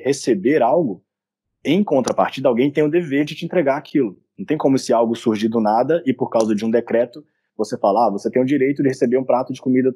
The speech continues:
todo dia." Não vai cair do céu um almoço ali, meio-dia em ponto, na sua frente, porque tá assinado no papel. Significa que alguém tem o di-, o dever de ir lá e trabalhar, né, de graça, digamos, ou trabalhar pra te entregar aquele, aquele direito.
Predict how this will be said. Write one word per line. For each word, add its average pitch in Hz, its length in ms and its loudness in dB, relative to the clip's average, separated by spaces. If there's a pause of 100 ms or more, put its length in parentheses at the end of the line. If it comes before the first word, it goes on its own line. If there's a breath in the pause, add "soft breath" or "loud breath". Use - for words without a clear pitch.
todo 135 240 0
dia." 123 280 0 (340 soft breath)
Não 104 100 0
vai 123 140 2
cair 160 240 2
do 147 100 -2
céu 117 340 0
um 135 240 -2
almoço 113 460 0
ali, 117 240 2
meio-dia 110 440 0
em 117 40 -6
ponto, 117 480 -8 (120)
na 110 80 -2
sua - 200 -2
frente, - 440 -6 (320)
porque 123 240 4
tá 117 120 4
assinado 110 340 2
no 110 100 -2
papel. - 280 2
Significa 107 400 -2
que - 60 -2
alguém 110 260 2
tem 135 120 2
o 135 60 2
di-, 123 240 -8
o 120 220 -2
dever 135 580 -4 (320)
de 123 140 0
ir - 20 2
lá 123 320 2 (160)
e 143 80 0
trabalhar, 151 600 0 (440)
né, 123 200 -2
de 120 120 -2
graça, 110 380 0
digamos, 113 400 -2
ou 107 80 0
trabalhar 107 580 2 (580 soft breath)
pra 120 260 2
te - 140 -6
entregar 143 340 2
aquele, 135 500 -4
aquele 117 1160 0
direito. 120 440 0